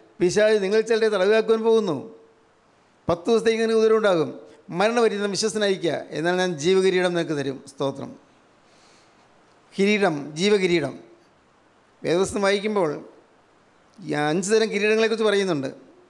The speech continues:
ഞാൻ കഴിഞ്ഞ പ്രാവശ്യം പറഞ്ഞല്ലോ, നിങ്ങൾക്ക് ഓർമ്മ കാണും. കിരീടങ്ങളെന്ന് പറയുന്നത് ഒരുപക്ഷേ ഇങ്ങനെ പുറമേയുള്ള കാണുന്ന കിരീടങ്ങളല്ല, കാരണം അവിടെ ആത്മാവാണ്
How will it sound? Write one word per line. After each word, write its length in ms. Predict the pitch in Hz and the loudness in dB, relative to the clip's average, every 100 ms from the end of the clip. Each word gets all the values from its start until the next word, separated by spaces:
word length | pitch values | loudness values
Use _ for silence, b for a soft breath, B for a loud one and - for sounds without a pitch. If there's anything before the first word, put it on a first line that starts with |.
| - | -8
ഞാൻ 100 | 170 170 | -4 0
കഴിഞ്ഞ 240 | 170 175 196 190 | 0 0 0 2
പ്രാവശ്യം 300 | 196 190 185 180 | 2 0 0 -2
പറഞ്ഞല്ലോ, 320 | 185 190 185 | 0 0 0
നിങ്ങൾക്ക് 200 | 180 175 175 | 0 0 -2
ഓർമ്മ 140 | 190 180 | 0 0
കാണും. 240 | 170 143 - - b b b b 233 | 0 -2 -8 -16 b b b b -4
കിരീടങ്ങളെന്ന് 480 | 196 226 233 233 233 | 0 2 2 0 2
പറയുന്നത് 340 | 226 233 233 233 | 2 2 2 4
ഒരുപക്ഷേ 320 | 240 240 233 226 | 2 0 0 0
ഇങ്ങനെ 180 | 226 226 | 0 0
പുറമേയുള്ള 360 | 220 226 233 233 | 2 2 2 2
കാണുന്ന 240 | 233 226 226 | 2 0 -2
കിരീടങ്ങളല്ല, 600 | 226 226 226 226 196 170 180 | -2 0 2 2 2 2 2
കാരണം 240 | 185 208 196 214 - 160 170 | 0 -4 -6 -14 -12 -4 0
അവിടെ 200 | 175 196 196 170 B - 156 | 2 2 0 -6 B -4 0
ആത്മാവാണ് 680 | 190 214 226 220 220 208 | 0 0 0 0 2 0